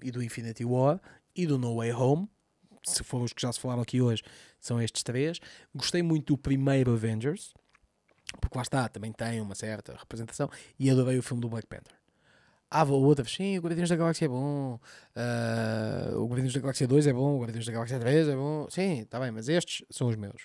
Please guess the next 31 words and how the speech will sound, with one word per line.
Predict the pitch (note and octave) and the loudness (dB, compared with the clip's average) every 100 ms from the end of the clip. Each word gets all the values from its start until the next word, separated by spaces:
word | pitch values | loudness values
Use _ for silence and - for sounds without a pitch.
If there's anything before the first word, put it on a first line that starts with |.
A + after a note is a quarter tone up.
| - | -10
Ou | A#2 | -4
seja, | A#2 G#2 G2 - - - | -4 -4 -10 -18 -20 -12
acima | A#2+ - C#3 | -4 2 4
de | C3 | 4
tudo, | B2+ - | 0 -2
Endgame, | A#2+ B2+ E3+ G#3+ - _ _ _ _ _ | -2 2 2 2 -10 _ _ _ _ _
Infinity | B2+ - C#3 C#3+ | -6 2 4 6
War | C#3+ C#3+ C#3 A2+ | 6 6 4 0
e, | B2 A#2+ B2 B2+ | -4 -2 -2 -2
e | |
No | B2 | 0
Way | B2 B2+ | 0 0
Home | A#2+ A2 | 0 -4
ali | A2 A#2 A2+ A2 | -4 -4 -4 -4
pareados, | A2+ A#2+ D#3 - - - - _ - | -4 -2 -2 -4 -12 -20 -20 _ -8
Avengers, | B2 D3 E3+ G#3+ D4 - - _ _ _ | 2 4 6 4 0 -4 -16 _ _ _
ah, | - B2+ B2 | 0 0 2
e | C3 | 4
o | A#2+ | 4
Black | A2 - | 2 -6
Panther. | - - _ _ _ _ _ _ _ _ _ - _ _ _ - | -10 -14 _ _ _ _ _ _ _ _ _ -20 _ _ _ 0
Ah, | C3 B2 B2+ | 4 4 2
e | - G3+ | 4 8
mesmo | A3 G#3+ G3+ | 10 10 8
não | G#3 | 4
satisfeito | G3+ F#3 G3+ F#3+ | 4 2 4 6
com | F#3 | 6
o | |
Robert | F3+ E3+ F3 | 6 6 6
Downey | E3+ E3 | 4 4
júnior, | C#3+ A2+ | 2 0